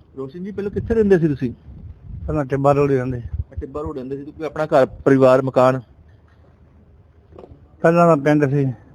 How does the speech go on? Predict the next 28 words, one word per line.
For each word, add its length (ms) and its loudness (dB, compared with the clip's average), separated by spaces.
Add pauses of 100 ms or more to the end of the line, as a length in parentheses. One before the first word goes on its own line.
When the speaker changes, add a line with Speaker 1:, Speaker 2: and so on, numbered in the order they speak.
(140)
Speaker 1:
ਅੱਛਾ। 280 -18 (260)
Speaker 2:
ਫਿਰ 100 -8
ਉਸ 160 -2
ਤੋਂ 140 -8
ਬਾਅਦ 200 4
ਇੱਥੇ 260 -4
ਆ 140 0
ਗਏ। 160 -6 (380)
Speaker 1:
ਅੱਛਾ। 220 -18
Speaker 2:
ਸੰਨ 160 2
ਨੱਬੇ 360 0
ਚ। 40 -16 (220)
Speaker 1:
ਨੱਬੇ 300 -14
ਚ, 100 -20
ਅੱਛਾ। 240 -20 (600)
Speaker 2:
ਚਾਹ 180 4
ਚੂਹ 140 0
ਦਾ 160 4
ਅੱਡਾ 220 2
ਉੱਡਾ 240 2
ਲਾਇਆ 280 4
ਮਾੜਾ 200 0
ਮੋਟਾ। 360 -6 (220)
Speaker 1:
ਅੱਛਾ 220 -16
ਜੀ। 100 -16 (1120)
Speaker 2:
ਫਿਰ 140 4
ਆਹ 300 6
ਨੁਕਸ 260 0